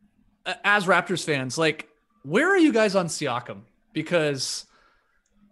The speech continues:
I, and, and I know the injury, like, sort of, like, uh, you know, muddles things up a little bit. He won't be there right from the jump, but, like,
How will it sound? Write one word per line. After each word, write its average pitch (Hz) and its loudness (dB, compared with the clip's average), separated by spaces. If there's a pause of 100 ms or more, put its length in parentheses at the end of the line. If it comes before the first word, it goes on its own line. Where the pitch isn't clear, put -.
(140)
I, 196 2
and, 220 0
and 240 2
I 247 0
know 240 6
the 233 2
injury, 214 4
like, 185 4
sort 214 4
of, 160 2
like, 165 0
uh, 143 2
you 175 -6
know, 151 -2
muddles 180 2
things 180 2
up 165 2
a - -2
little 165 0
bit. 156 0
He 139 -10
won't 143 -10
be 147 -4
there 143 -2
right 143 -4
from 147 -8
the 139 -8
jump, 131 -8
but, 143 -2
like, 147 -2